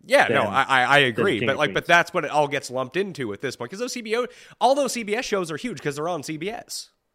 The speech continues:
Speaker 2: But what people forget about King of Queens, this is not a, go on, Jerry Stiller is so damn funny on that show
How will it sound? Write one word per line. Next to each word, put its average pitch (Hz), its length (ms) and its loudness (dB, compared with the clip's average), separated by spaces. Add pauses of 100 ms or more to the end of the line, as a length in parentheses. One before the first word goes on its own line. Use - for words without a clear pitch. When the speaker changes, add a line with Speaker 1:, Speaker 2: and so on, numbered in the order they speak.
(160)
Speaker 2:
But 165 100 6
what 208 120 4
people 302 200 8
forget 185 280 8
about 147 240 8
King 135 160 -2
of 110 100 -4
Queens, 107 240 -6
this 110 120 -4
is - 100 -10
not 104 160 2
a, 98 180 -4 (240)
go 113 180 -4
on, 95 200 -6 (240)
Jerry 269 320 10
Stiller 139 480 6
is 123 200 2
so 175 560 6 (120)
damn 156 340 6
funny 131 480 0
on 117 260 -2
that 113 220 -2
show - 380 -6